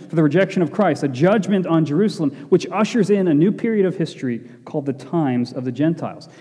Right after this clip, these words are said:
If you read the end of the book of Acts, in Acts twenty-eight, Paul is preaching to these rulers in the synagogues, and he's reasoning with them,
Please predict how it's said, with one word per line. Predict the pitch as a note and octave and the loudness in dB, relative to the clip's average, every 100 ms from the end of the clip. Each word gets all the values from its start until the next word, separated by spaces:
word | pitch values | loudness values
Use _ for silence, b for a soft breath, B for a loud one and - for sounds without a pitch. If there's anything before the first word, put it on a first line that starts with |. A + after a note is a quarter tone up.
| B | B
If | |
you | F#3 | 2
read | B3 | 4
the | G3+ | 4
end | F3 A3+ | 4 4
of | G3+ | 4
the | |
book | E3 F3+ | 4 4
of | D#3+ | 2
Acts, | F3+ C#3 - | 2 -2 -2
in | D3 | 0
Acts | D3 D3 | 0 -2
twenty-eight, | E3 C#3+ C#3+ A#2+ - - - - - | 0 2 2 -2 -6 -16 -20 -20 -6
Paul | G#3+ B3 A#3+ | 0 4 6
is | G3 - | 4 4
preaching | G#3+ - G3+ F3 | 0 0 -2 2
to | E3+ | 4
these | D#3+ B2+ | 2 4
rulers | D3 G#3 G3 D#3+ C#3 | 6 6 8 4 4
in | D#3 | 4
the | D3 | 4
synagogues, | C3+ G3+ F#3+ D3 A#2 A2 B2+ | 2 2 2 2 2 0 0
and | C#3 | 0
he's | C3 - B B | 0 -8 B B
reasoning | G3+ C4 G3+ F3+ | 6 6 6 6
with | D3+ C#3 | 4 4
them, | C#3 B2+ C#3 B | 0 0 0 B